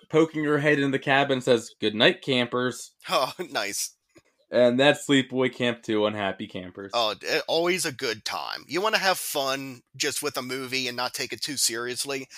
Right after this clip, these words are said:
Speaker 2: This is one of the best ones.
Speaker 1: Oh, for sure. Where do you rank this? Like, how do you rank the movies? Like,
Speaker 2: Oh.
Speaker 1: where do you put it?
Speaker 2: See, it's like
Speaker 1: Let's, let's say the ones we've seen. We won't count four.
Speaker 2: Oh, that's so hard.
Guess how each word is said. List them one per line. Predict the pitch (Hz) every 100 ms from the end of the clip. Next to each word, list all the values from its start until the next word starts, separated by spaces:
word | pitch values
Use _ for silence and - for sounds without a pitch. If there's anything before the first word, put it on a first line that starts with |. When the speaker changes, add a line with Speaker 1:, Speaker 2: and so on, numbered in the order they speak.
| - -
Speaker 2:
This | 175 208
is | 143
one | 151 131
of |
the | 107
best | 98 73 -
ones. | - - 60 - - _ _ _ _ _ _ _ _ _ _ -
Speaker 1:
Oh, | 127 92 -
for | - 107
sure. | 92 90 - _ _ _ _ -
Where | 180 285
do | 285
you | 302
rank | 190 185 196 190
this? | 123 110
Like, | 127 131
how | 185
do | 214
you | 196
rank | 160 151
the | -
movies? | 117 107 101 80 67 -
Like, | 151 113
Speaker 2:
Oh. |
Speaker 1:
where | 135
do | 120
you |
put | 113 104
it? | 85 - - -
Speaker 2:
See, | 208
it's | 190 185
like | 220 185 -
Speaker 1:
Let's, | 180 190
let's | 214 220
say | 254
the | 226
ones | 208 208 202 170
we've | 190 -
seen. | - 151 120
We |
won't | 123 160
count | 180 170 -
four. | 151 123 95 - _ _ _ _ _ _ _ _ -
Speaker 2:
Oh, | 190 131 120
that's | 151 202
so | - 208
hard. | 135 120 127 101 73